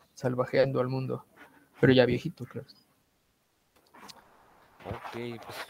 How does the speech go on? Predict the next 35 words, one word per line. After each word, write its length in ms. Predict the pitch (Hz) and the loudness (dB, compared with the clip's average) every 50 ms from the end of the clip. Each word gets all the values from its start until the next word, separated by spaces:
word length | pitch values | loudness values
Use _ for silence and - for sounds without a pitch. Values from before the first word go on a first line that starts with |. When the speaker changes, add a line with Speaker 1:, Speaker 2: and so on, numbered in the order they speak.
| - - - - - - - - | -14 -14 -12 -8 -8 -6 -4 -4
Speaker 2:
también 240 | 123 127 143 151 | -4 -4 -4 -4
veo 120 | 156 156 151 | -4 -4 -4
por 200 | - - 139 127 | -4 -4 -4 -2
ahí, 260 | 113 113 127 135 143 | -2 -2 -2 -2 -4
este, 340 | 131 - _ _ 113 104 95 92 | -6 -6 _ _ -8 -8 -8 -8
cierto 680 | - - 127 123 _ - 120 107 98 92 87 82 85 _ _ _ | -8 -8 -10 -8 _ -6 -6 -6 -6 -6 -10 -12 -16 _ _ _
tufo 260 | - 120 - 131 110 | -16 -8 -4 -4 -4
Spawn, 500 | - - _ 123 113 113 107 104 101 92 | -4 -4 _ -4 -4 -4 -6 -8 -12 -14
¿no? 240 | 104 120 147 180 233 | -14 -12 -12 -12 -12
De 120 | 220 110 - | -14 -14 -14
que 120 | _ - | _ -10
lo 1400 | 95 - - - - - - 622 679 807 855 - - - - - _ - _ - _ _ _ _ - - - | -8 -6 0 0 0 0 0 -6 -8 -10 -10 -12 -18 -20 -20 -20 _ -20 _ -20 _ _ _ _ -20 -16 -12
regresan, 460 | 104 - 110 107 127 143 - 170 165 151 | -8 -8 -6 -6 -6 -6 -6 -8 -8 -4
pero 400 | - 123 107 92 85 87 82 80 | -4 -2 -2 -2 -6 -8 -10 -12
con, 320 | - 90 87 82 80 78 76 | -14 -14 -14 -14 -14 -16 -6
con 640 | - - 170 - - - - - - - - - - | 2 2 2 2 2 -10 -14 -12 -10 -12 -10 -10 -6
jiribilla, 500 | - - - 101 104 104 98 95 85 - _ - | -2 -2 -2 -2 -2 -8 -8 -10 -10 -12 _ -6
¿no? 220 | - - - - - | -4 -2 -2 -2 -2
Ahí 120 | 101 98 | -4 -8
también, 560 | 98 - 131 127 - - - - - - 175 | -4 -4 0 0 0 0 0 -4 -12 -14 -16
no 100 | 185 - - | -20 -20 -12
sé. 240 | - - 170 180 - - _ _ _ _ _ _ - _ _ _ _ - - _ _ _ _ _ _ - - - - - _ _ _ | 0 2 2 2 2 0 _ _ _ _ _ _ -20 _ _ _ _ -20 -20 _ _ _ _ _ _ -20 -20 -20 -20 -20 _ _ _
Speaker 1:
Algo 200 | 170 175 175 156 | 0 2 2 0
así, 180 | - - 147 | 0 -2 -2
Speaker 2:
Héctor, 160 | 143 139 180 | 2 2 2
Speaker 1:
algo. 100 | 180 180 | 2 2
Speaker 2:
¿algo 140 | 175 175 170 | 2 0 -4
que 60 | 156 | -6
quieras 160 | 139 156 165 - | -4 -6 -6 -6
comentar 360 | - 143 135 131 - 156 156 | -6 -10 -10 -6 -4 -4 -4
de 80 | 151 | -4
esta 100 | 143 - 147 | -6 -10 -14
historia 220 | 127 - 156 147 139 | -8 -6 -4 -4 -4
de 60 | 127 | -4
Conan? 380 | - 151 147 147 143 147 151 | -6 -8 -8 -8 -10 -10 -12